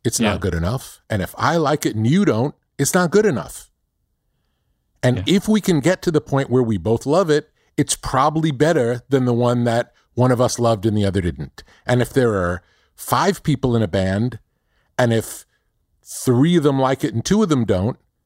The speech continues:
Speaker 1: and you get to the point where all five of them like it, chances are it's better. <laughs>
Speaker 2: And not just that, you're done.
Speaker 1: Yes.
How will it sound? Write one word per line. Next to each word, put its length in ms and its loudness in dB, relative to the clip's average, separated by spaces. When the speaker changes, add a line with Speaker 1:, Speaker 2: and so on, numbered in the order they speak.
Speaker 1:
and 140 2
you 100 0
get 220 0
to 80 0
the 100 2
point 220 -2
where 140 0
all 220 0
five 280 0
of 60 0
them 140 0
like 260 -2
it, 260 -2
chances 580 0
are 480 2
it's 160 0
better. 360 0
<laughs> 100 -6
Speaker 2:
And 80 2
not 140 2
just 160 -4
that, 200 2
you're 200 0
done. 440 0
Speaker 1:
Yes. 440 -4